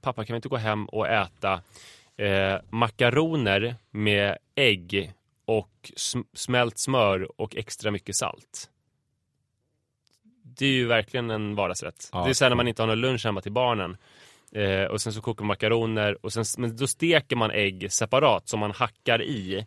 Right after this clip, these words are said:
Speaker 2: Mm.
Speaker 1: Och så har man smör och sen salt. Det är typ hennes, eh, favoriträtt.
Speaker 2: Det låter underbart.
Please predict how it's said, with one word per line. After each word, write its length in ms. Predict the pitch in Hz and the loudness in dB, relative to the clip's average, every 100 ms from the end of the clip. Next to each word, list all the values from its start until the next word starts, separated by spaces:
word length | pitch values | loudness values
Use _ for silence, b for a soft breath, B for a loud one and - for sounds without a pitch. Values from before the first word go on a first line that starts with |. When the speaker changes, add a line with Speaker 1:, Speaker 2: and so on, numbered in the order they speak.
| - | -8
Speaker 2:
Mm. 240 | 101 95 95 | -6 -6 -6
Speaker 1:
Och 180 | - 113 | -4 -4
så 180 | - 120 | -2 0
har 160 | 113 | 2
man 400 | 110 107 104 101 | 0 0 -2 -4
smör 480 | 95 113 101 80 - - | -4 -2 -2 -2 -8 -14
och 120 | - | -10
sen 220 | 101 95 | -8 -6
salt. 280 | 90 90 - _ - | -4 -6 -8 _ -2
Det 100 | 123 | 2
är 200 | 127 123 | 2 0
typ 200 | 107 104 | -6 -8
hennes, 380 | 101 95 - | -6 -6 -6
eh, 220 | - 95 - - - | -6 -8 -10 -14 -10
favoriträtt. 540 | 110 104 95 - 87 - | -8 -6 -8 -8 -10 -6
Speaker 2:
Det 60 | |
låter 200 | 101 95 | -6 -4
underbart. 320 | 98 90 92 | -6 -6 -8